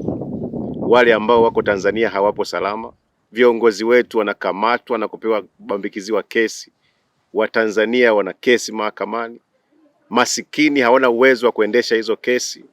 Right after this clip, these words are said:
Licha ya maumivu ya kupoteza ndugu zao, lakini bado wanaendelea kusota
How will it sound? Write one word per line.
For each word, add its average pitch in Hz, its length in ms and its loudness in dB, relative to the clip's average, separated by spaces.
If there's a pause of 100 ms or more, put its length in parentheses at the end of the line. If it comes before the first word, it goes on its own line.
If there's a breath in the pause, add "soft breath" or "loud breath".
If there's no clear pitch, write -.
(320)
Licha 147 260 4
ya 135 60 6
maumivu 131 580 2
ya 131 80 6
kupoteza 127 500 0
ndugu 110 240 -8
zao, 127 400 -2 (200)
lakini 127 260 -4
bado 143 300 2
wanaendelea 113 300 0
kusota 101 500 -4